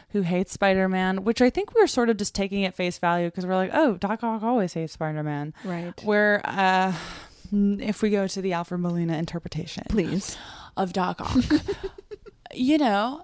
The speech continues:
Speaker 1: like, it's, first of all, I'm, I'm not saying that Kathryn Hahn did, uh, but, you know, we, the,
Speaker 2: She
Speaker 1: the
Speaker 2: didn't.
Speaker 1: golden standard has been set.
Speaker 2: Sure. And
Speaker 1: And
Speaker 2: no one can reach it except for our
Speaker 1: Except for
Speaker 2: friend.
Speaker 1: letting him reprise the role, right?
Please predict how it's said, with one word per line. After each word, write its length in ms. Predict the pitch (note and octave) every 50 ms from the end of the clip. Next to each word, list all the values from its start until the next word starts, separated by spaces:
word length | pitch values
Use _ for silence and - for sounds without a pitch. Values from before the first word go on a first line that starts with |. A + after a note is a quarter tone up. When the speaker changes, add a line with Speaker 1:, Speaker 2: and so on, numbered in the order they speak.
| - - -
Speaker 1:
like, 400 | - A#3+ G#3+ G3+ G3+ G#3 G#3+ -
it's, 300 | - G#3+ G3 - - - G#3 A3 G3
first 200 | F#3+ B3 B3+ A#3
of 80 | D4 C4
all, 340 | C4 C4 B3+ C4+ C4+ B3+ - A#3 A#3+ - _ _ _
I'm, 300 | - G#3+ G3 G3+ G#3 G#3
I'm 300 | G3+ G3+ G3 G3 G3+ G3+
not 320 | G3 G3 F#3+ G#3+ G#3 - G#3
saying 580 | - G#3+ G#3 G3+ G#3 G3+ G3+ G3+ G3+ G#3 - - -
that 680 | F3+ F#3+ F#3 F#3 F3+ F3+ F3+ F3 - - - - - - - -
Kathryn 360 | - G3+ G#3 G#3 A3 G3+ F#3+
Hahn 460 | D#3+ F#3 F3+ F3+ F3+ F#3 G3+ A3+ A3 - - - - - - _ _
did, 460 | - G#3 F#3+ F3 E3+ D#3+ E3 E3+ - - _ - -
uh, 80 | - - G3+ G3 - F#3 _ _ _
but, 160 | - G#4+ G4 C4
you 220 | A#3 A3+ A#3+ F#3
know, 340 | E3+ F2+ D2+ - F#3 F#3+ - -
we, 200 | G3+ A3 G#3+ G#3
the, 200 | F#3 F#3 A3+ A#3
Speaker 2:
She 140 | G#3+ G3+ A3
Speaker 1:
the 40 | G#3
Speaker 2:
didn't. 180 | G#3 C4 B3 A3
Speaker 1:
golden 340 | B3 B3+ B3 G#3+ G#3+ G#3
standard 420 | G#3 - - F#3+ F3 F3 F3 E3+ E3+
has 140 | E3+ E3 -
been 180 | - E3+ E3
set. 340 | - - - D#3+ D3+ D#3 D#3
Speaker 2:
Sure. 440 | - G3 E3+ - - D3 D#3 E3+ G3 G#3
And 20 | - F#3+ F#3 F#3
Speaker 1:
And 60 | F#3
Speaker 2:
no 140 | F#3 F3 F3
one 240 | F3 F3 F3+ F#3 F#3+
can 680 | - - A3 F#3 F#3 F#3 F#3+ G3 F#3+ G3+ G#3 G3 F3+
reach 260 | - A3+ D#4 - - -
it 120 | - -
except 360 | D3 - - - D#3 - -
for 460 | - - F3 E3+ F3 F3 F3+ F3+ G3 _ _ _ _ _ -
our 240 | F#3 F3 E3 E3+
Speaker 1:
Except 420 | F3+ G3 G#3 A3 A3 G3 F#3 - -
for 40 | -
Speaker 2:
friend. 160 | D4 C#4+ A#3+
Speaker 1:
letting 220 | A3 G#3+ A3+ B3 B3+
him 140 | C#4 C4
reprise 380 | C4 B3 A#3 - B3+ C4+ D4+ C#4
the 80 | D#4 D4+
role, 240 | D#4+ F4+ G4 F#4+ C#4
right? 200 | G#3+ A3 - D4+